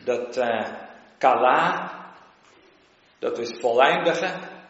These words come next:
maar je kunt het ook lezen als de bruid.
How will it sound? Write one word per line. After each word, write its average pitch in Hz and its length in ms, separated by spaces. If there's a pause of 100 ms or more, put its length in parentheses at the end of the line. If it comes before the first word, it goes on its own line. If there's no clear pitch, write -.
(540)
maar - 140
je 120 120
kunt 143 200
het - 140
ook 156 160
lezen 175 440
als 160 360 (360)
de 156 100
bruid. 143 480